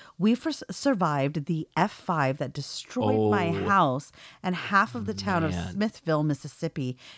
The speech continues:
Speaker 1: in two thousand eleven. This is the kind of experience I just as soon not have. As I'm writing this, we are under threat of more severe weather, and so it goes. I th-, thank God has put my wife and I through this so we can help others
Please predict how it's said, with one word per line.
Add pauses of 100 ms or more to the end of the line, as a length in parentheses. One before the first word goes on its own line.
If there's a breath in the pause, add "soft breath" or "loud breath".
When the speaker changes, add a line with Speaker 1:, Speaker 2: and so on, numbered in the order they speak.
(180 loud breath)
Speaker 1:
in
two
thousand
eleven. (320 loud breath)
This
is
the
kind
of
experience (240)
I
just
as
soon
not
have. (500 loud breath)
As
I'm
writing
this,
we
are
under
threat
of
more
severe
weather,
and
so
it
goes. (1200 loud breath)
I (180)
th-,
thank
God
has
put
my
wife
and
I
through
this
so
we
can
help
others